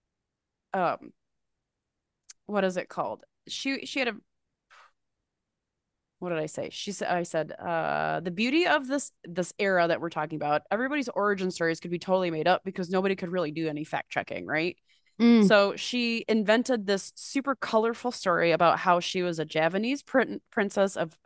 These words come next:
Speaker 1: pris-, priestly Hindu birth and claimed to be, have, have been immersed in the art of sacred Indian dancing since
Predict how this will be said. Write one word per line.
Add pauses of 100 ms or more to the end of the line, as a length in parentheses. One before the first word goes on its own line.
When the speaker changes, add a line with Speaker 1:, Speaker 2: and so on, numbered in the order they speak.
Speaker 1:
pris-,
priestly
Hindu (240)
birth (880)
and
claimed
to
be,
have,
have
been
immersed
in
the
art
of
sacred
Indian
dancing
since